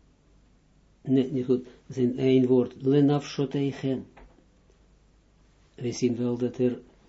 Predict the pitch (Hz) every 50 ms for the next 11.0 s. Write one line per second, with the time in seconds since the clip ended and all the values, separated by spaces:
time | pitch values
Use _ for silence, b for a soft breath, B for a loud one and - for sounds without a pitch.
0 | b b b _ _ _ _ _ - 135 127 123 123 123 123 123 123 120 123 -
1 | - _ _ _ _ _ _ _ _ _ _ _ _ _ _ _ _ _ _ _
2 | _ _ _ _ _ _ _ _ _ _ - _ _ - - - - _ _ _
3 | _ _ _ _ - 131 135 131 127 127 123 127 123 123 120 120 - - - -
4 | 135 139 135 127 - 127 123 - - - 131 123 127 - 185 196 185 160 143 -
5 | 139 127 127 120 - - 120 120 113 - - - _ _ _ _ _ _ _ _
6 | - _ 127 123 120 113 123 120 123 123 123 127 139 156 156 - 131 110 104 -
7 | - - - 117 117 107 110 113 113 107 - b b b b b b b b b
8 | b b _ - 147 147 147 143 147 - 110 - - - - - - 131 117 131
9 | 131 127 123 123 113 117 120 120 123 - - - 131 127 123 123 - 113 - -
10 | - 123 117 117 120 - 107 101 104 110 113 123 127 135 131 127 123 127 123 -